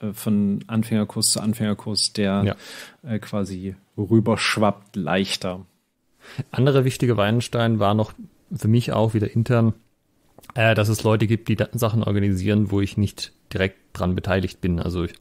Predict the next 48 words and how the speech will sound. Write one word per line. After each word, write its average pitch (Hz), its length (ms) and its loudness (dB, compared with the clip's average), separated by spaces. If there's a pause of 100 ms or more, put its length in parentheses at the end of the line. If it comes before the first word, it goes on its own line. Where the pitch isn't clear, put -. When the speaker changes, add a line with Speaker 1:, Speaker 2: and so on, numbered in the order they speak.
(260)
Speaker 2:
ich - 120 -14
helfe - 180 2
da 113 100 -2
schon 92 140 -2
mit 110 260 2
irgendwie, 95 420 2
aber 92 300 2 (600)
Leute 101 340 4
haben, 95 300 4
ähm, 90 320 2 (840)
trauen 113 240 2
sich 113 160 2
das 107 160 0
zu 147 120 -2
und 117 120 4
machen 117 240 2
das 95 160 -2
auch, 98 200 0
selbstständig - 480 -2
irgendwas 98 380 0
zu 98 100 0
organisieren, 92 520 2
egal 92 220 0
ob 92 80 -2
das 95 160 -4
ist 90 120 -4
ein 92 100 0
Seminar 90 420 0
oder 92 100 2
ein 90 60 0
Turnier 95 300 2
oder 90 120 0
sonst 101 220 0
was 95 120 -4
ist. - 220 -4 (600)
Das 101 220 0
ist 101 160 -2
auch 98 260 4
so, 98 440 4 (380)
hängt 110 380 0
dran 104 200 4
an, 104 360 2 (120)
drauf 101 280 0 (420)
kommt, 127 300 0 (640)
ich - 100 -18
fange 92 180 -2
mal 82 100 -2
an, 90 100 -2